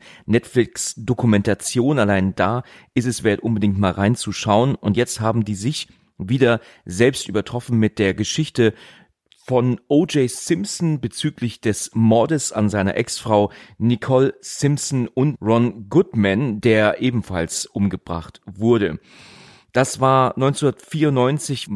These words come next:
das ist ja Ewigkeiten her mittlerweile, eines der größten Fälle überhaupt. Ich habe das als vierzehn, fünfzehnjähriger damals natürlich mitbekommen,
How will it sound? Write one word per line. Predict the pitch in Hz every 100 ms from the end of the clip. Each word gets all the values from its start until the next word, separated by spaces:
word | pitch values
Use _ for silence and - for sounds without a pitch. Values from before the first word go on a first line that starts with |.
| 92
das | -
ist | -
ja | -
Ewigkeiten | 131 107 98 - 104 - 110 - - -
her | - 127 120
mittlerweile, | 120 117 113 104 104 104 87
eines | 107 107
der | 127
größten | 101 120 127 165 180 - 139 120
Fälle | - 156 151
überhaupt. | 147 135 139 117 113 123 165 104
Ich | -
habe | -
das | 120 -
als | 101 - - - _
vierzehn, | - 151 - 123
fünfzehnjähriger | - 151 - 131 123 139 131 117
damals | - 113 131 -
natürlich | 120 - 117 101 110
mitbekommen, | 127 - 131 - 135 143